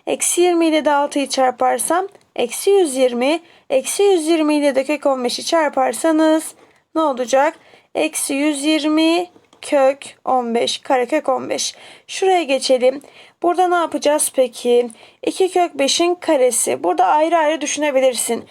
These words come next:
İkinin karesi nedir bakın? Dört. Kök beşin karesi nedir? Beş. Üç kök iki ile çarpalım. Çarparsak dört kere beş, yirmi.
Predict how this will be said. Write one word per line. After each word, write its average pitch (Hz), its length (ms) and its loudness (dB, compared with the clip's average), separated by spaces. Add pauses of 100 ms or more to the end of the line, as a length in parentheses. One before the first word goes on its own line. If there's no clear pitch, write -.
(180)
İkinin 349 380 0
karesi 330 420 2
nedir 277 260 0
bakın? 277 440 0 (260)
Dört. 254 360 0 (240)
Kök 320 260 0
beşin 349 320 0
karesi 294 420 0
nedir? 269 500 0 (440)
Beş. 254 440 2 (400)
Üç - 240 0
kök 311 240 -2
iki 320 220 -4
ile 311 180 2
çarpalım. 269 680 0 (380)
Çarparsak 311 840 0
dört 339 260 2
kere 247 260 2
beş, 226 300 0
yirmi. 302 440 0